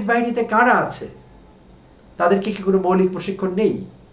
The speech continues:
কমব্যাট কি করে করতে হয় তারা জানে না? ছোটবেলায় হাডুডু, গোল্লাছুট, দাঁড়িয়ে বান্দা এসব খেলেনি তারা? কি ভয়ঙ্কর কথা! এই ফোর্সের হাতে এই দেশ কিভাবে নিরাপদ? এই দেশের জনগণ কিভাবে নিরাপদ? জনগণের সহায় সম্পত্তি কিভাবে নিরাপদ?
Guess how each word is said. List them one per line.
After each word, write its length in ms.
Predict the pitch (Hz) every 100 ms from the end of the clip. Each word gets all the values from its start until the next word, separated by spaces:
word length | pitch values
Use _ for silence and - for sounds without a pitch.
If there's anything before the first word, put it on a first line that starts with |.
| - - - - - -
কমব্যাট 380 | 165 185 190 196
কি 120 | 202
করে 200 | 190 185
করতে 260 | 185 190 190
হয় 100 | 185
তারা 160 | 185
জানে 260 | 160 165 190
না? 120 | 160
ছোটবেলায় 440 | 123 165 170 165 156
হাডুডু, 360 | 165 160 160
গোল্লাছুট, 500 | 151 151 160 160 160 - -
দাঁড়িয়ে 260 | 160 156 151
বান্দা 300 | 151 156 151
এসব 240 | 131 -
খেলেনি 240 | 147 170 202
তারা? 240 | 185 131 - - - - - - - - - - - - - - -
কি 120 | 220
ভয়ঙ্কর 460 | 170 190 226 190 151
কথা! 240 | 120 101 95 - - - - -
এই 200 | 185 196
ফোর্সের 400 | - 202 196 202
হাতে 260 | 185 185 190
এই 200 | 165 170
দেশ 300 | 165 170 -
কিভাবে 280 | 190 165 131
নিরাপদ? 340 | 117 101 101 - - - -
এই 100 | 156
দেশের 360 | 160 170 175 123
জনগণ 380 | 151 165 196 196
কিভাবে 280 | 147 135
নিরাপদ? 340 | 123 117 117 107
জনগণের 400 | 143 143 135 131 - - -
সহায় 380 | - 160 151 139
সম্পত্তি 520 | - 165 151 - -
কিভাবে 240 | 220 202
নিরাপদ? 340 | 131 107 -